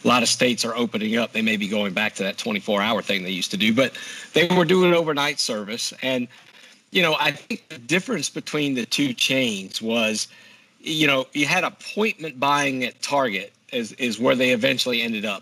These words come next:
Fridays, you know, we're gonna sell the product. Walmart never did that, and, and I, I think that makes a difference. It's just my honest opinion. I think people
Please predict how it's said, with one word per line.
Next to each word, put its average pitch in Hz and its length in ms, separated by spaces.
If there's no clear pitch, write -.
Fridays, 131 720
you 113 140
know, 107 80
we're 110 160
gonna 110 160
sell 120 240
the 98 80
product. 110 400
Walmart 175 480
never 147 220
did 139 300
that, 98 240
and, 131 220
and 131 180
I, 131 200
I 143 140
think 190 380
that 156 200
makes 127 320
a 113 60
difference. 110 460
It's - 140
just - 220
my 151 180
honest 139 380
opinion. 107 460
I 110 140
think 147 340
people 170 500